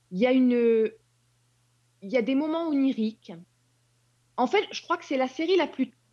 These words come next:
triste du moment, mais il y a aussi des vrais moments de grâce. C'est-à-dire que moi, j'ai trouvé qu'il y avait beaucoup de douceur, beaucoup de poésie, euh, un humour qui est très délicat. En plus,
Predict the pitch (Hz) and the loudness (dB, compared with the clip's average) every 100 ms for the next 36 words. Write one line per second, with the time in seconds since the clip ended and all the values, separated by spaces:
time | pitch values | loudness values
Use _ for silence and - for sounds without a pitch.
0 | _ - - 415 - 311 247 254 247 233 | _ -6 0 0 0 0 4 4 4 2
1 | 262 - _ _ _ _ _ _ _ _ | -4 -10 _ _ _ _ _ _ _ _
2 | _ _ 214 247 285 311 - 415 311 226 | _ _ 0 2 4 2 0 0 0 0
3 | 294 381 349 330 277 226 226 226 - - | 0 0 2 0 0 -2 -2 -2 -4 -20
4 | - _ _ _ _ _ _ - 254 302 | -20 _ _ _ _ _ _ -2 -2 -2
5 | 294 302 392 302 - 302 349 339 269 233 | -6 -4 -6 -6 -8 -4 -4 -2 0 0
6 | 240 330 330 226 285 - - 233 247 220 | -2 -2 -2 0 -2 -2 0 0 0 -4
7 | 294 349 339 - 277 254 180 190 233 - | 0 0 0 0 2 2 0 -6 -8 -14
8 | _ _ _ _ - 214 - 262 285 330 | _ _ _ _ 0 2 2 4 4 6
9 | 330 359 349 262 247 - 330 311 277 269 | 4 2 -2 -6 -6 -2 0 2 0 0
10 | 233 220 233 _ _ _ _ _ _ _ | -2 -4 -8 _ _ _ _ _ _ _
11 | _ _ _ - 240 392 | _ _ _ -4 0 2